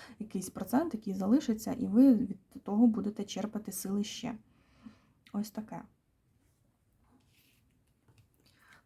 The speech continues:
Так, і порада номер три. Порада номер три. Е, дурак і диявол.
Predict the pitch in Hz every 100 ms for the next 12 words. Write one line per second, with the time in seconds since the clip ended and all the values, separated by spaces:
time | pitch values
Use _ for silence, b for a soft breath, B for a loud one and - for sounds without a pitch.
0 | _ - 208 - 269 294 202 196 190 190
1 | 202 214 185 - - - 208 311 - _
2 | _ _ _ _ 202 190 190 214 208 208
3 | 190 - - - 226 320 - _ _ B
4 | B B B B B B B _ _ _
5 | 208 202 202 196 202 262 - 294 269 180
6 | 165 202